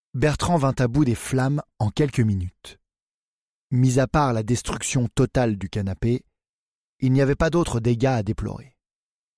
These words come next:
Victor se déplaça vers la grande table et empoigna le téléphone satellite.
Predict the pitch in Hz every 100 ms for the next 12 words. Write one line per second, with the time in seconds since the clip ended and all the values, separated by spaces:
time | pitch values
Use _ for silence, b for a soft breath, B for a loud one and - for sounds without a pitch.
0 | _ _ _ _ 127 117 127 165 165 -
1 | 117 123 127 117 - 147 117 87 92 101
2 | 107 110 120 127 131 139 - _ _ _
3 | _ _ 131 127 143 - 147 135 156 131
4 | - 127 120 143 135 - 120 - 92 90
5 | _ -